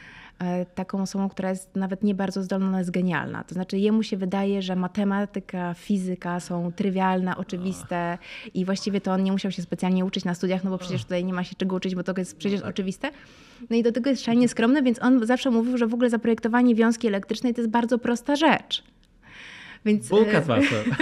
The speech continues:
Speaker 1: <laughs> więc ja zawsze z tej matmy i z fizyki kulałam. Niestety teraz Nela z tej matmy trochę tak kuleje jak ja, więc musi się jej trochę bardziej uczyć, a tak trzymam kciuki, żeby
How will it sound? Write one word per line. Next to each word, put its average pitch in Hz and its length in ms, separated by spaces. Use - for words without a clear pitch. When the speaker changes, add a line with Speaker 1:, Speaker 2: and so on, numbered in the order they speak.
Speaker 1:
<laughs> - 280
więc 220 160
ja 269 120
zawsze 262 320
z 254 80
tej 240 220
matmy 233 360
i 226 120
z - 100
fizyki 226 420
kulałam. 196 560
Niestety 214 640
teraz 202 380
Nela 202 380
z - 40
tej 214 120
matmy 208 280
trochę 208 240
tak - 240
kuleje 214 300
jak 190 200
ja, 208 140
więc 196 160
musi 214 220
się 226 120
jej 196 60
trochę 208 260
bardziej 214 400
uczyć, 254 420
a - 80
tak - 200
trzymam 226 500
kciuki, 233 400
żeby 196 280